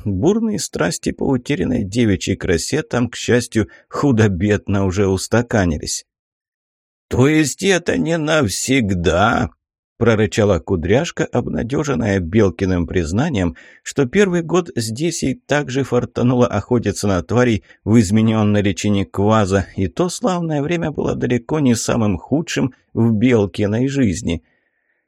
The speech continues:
«Как видишь, мне удалось избавиться от личины», улыбнулась Белка.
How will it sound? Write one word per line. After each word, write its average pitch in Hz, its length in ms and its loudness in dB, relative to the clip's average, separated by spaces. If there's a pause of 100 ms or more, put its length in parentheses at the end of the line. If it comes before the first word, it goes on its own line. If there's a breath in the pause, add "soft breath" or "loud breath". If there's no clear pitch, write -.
(180)
«Как 165 240 0
видишь, 196 480 2
мне 156 360 2
удалось 208 420 2
избавиться 165 760 0
от 117 120 -4
личины», 104 640 -2 (140)
улыбнулась 107 640 2
Белка. 98 460 0